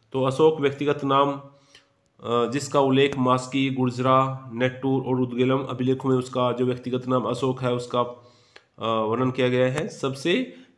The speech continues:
पहले मास्की से नो-, उन्नीस सौ पन्द्रह ईस्वी में अशोक का नाम पढ़ा गया। तो दूसरी उसकी उपाधियाँ थी वो देवनाम प्रिय,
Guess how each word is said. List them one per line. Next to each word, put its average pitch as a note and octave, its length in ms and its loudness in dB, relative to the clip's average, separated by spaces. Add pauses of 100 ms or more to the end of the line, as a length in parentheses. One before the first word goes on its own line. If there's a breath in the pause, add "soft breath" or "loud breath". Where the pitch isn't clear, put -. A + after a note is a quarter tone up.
पहले C#3+ 200 2
मास्की C3+ 460 2
से C#3+ 360 0
नो-, C#3 140 0
उन्नीस D3+ 340 -2
सौ D#3 180 2
पन्द्रह C#3+ 580 2
ईस्वी C#3+ 280 -4
में C#3 180 0
अशोक C3+ 380 -2
का B2+ 100 -2
नाम C3+ 220 2 (640 loud breath)
पढ़ा A#2+ 160 4
गया। A2 480 -6 (200)
तो B2+ 80 -10
दूसरी C#3+ 340 -4
उसकी C3 220 -6
उपाधियाँ B2+ 360 0
थी C3+ 120 -6
वो B2+ 100 -2
देवनाम B2+ 380 2
प्रिय, C3 520 0